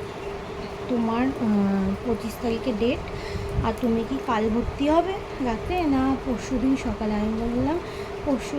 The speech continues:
দিন, আহ, সকালেই ভর্তি হবো, কেননা যেই হসপিটালে হবে আমার বাড়ি আর হসপিটাল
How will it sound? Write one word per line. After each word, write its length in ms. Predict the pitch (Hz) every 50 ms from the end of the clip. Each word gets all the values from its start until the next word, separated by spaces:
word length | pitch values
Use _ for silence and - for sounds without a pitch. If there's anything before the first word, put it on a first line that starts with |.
| 269 233
দিন, 180 | 294 302 311
আহ, 420 | 320 330 339 339 320 277 247 233 240 -
সকালেই 380 | 262 254 233 - 233 247 294 311
ভর্তি 320 | 269 285 277 - - 285
হবো, 160 | 285 285 311
কেননা 400 | 311 294 277 269 269 269 277 285
যেই 200 | 277 262 277 277
হসপিটালে 560 | 269 262 254 240 - - - 262 294 277 277 285
হবে 280 | 269 262 254 247 269
আমার 240 | 269 247 254 254 254
বাড়ি 320 | 240 240 233 226 240 247 254
আর 100 | 247 247
হসপিটাল 460 | 247 247 - - - - - 254 247